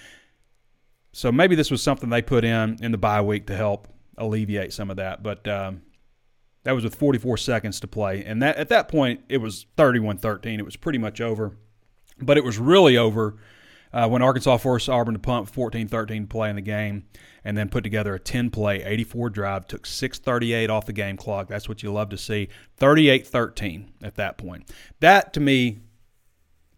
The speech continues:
the thing that I don't like about forty-one twenty-seven, it just doesn't really reflect how much Arkansas really dominated the second half of the game. I mean, you're up twenty-five points here, and there's not a lot of time left. There's thirty, seven thirty-five to play in the game.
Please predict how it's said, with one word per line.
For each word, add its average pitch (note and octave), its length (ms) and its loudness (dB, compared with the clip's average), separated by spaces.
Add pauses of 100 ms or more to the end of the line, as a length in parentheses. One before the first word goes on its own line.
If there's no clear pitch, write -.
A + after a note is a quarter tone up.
(380)
the C#3 100 -2
thing G#3+ 200 2
that D#3+ 100 4
I D3 100 6
don't C#3 120 0
like B2+ 180 4
about A2 240 -4
forty-one A#2 400 -4
twenty-seven, A2 640 -6
it G2 80 -10
just B2+ 260 -10
doesn't A#2 340 -4
really A2+ 280 -2
reflect G2 500 -8
how A#2 320 -2
much G#2+ 320 -2
Arkansas G2+ 640 -4
really B2+ 420 2
dominated F#2+ 580 -6
the G#2+ 80 -16
second G2+ 340 -10
half F#2+ 220 -10
of G2+ 60 -20
the F#2+ 80 -10
game. F#2 260 -8
I - 300 -20
mean, A#2 80 0
you're E3 140 6
up - 160 0
twenty-five A#2+ 580 0
points A2 320 -6
here, F#2 300 -10 (460)
and G#2+ 500 -2 (100)
there's A#2+ 240 -2
not B2 180 4
a A2 40 2
lot A2 200 2
of - 60 -8
time G#2 300 -4
left. F#2 160 -6
There's F2+ 160 -8
thirty, A#2 200 0 (220)
seven C#3 340 2
thirty-five A2+ 440 0
to F#2 40 -14
play A#2+ 220 0
in G#2 80 -4
the G2 60 -8
game. G#2 360 -2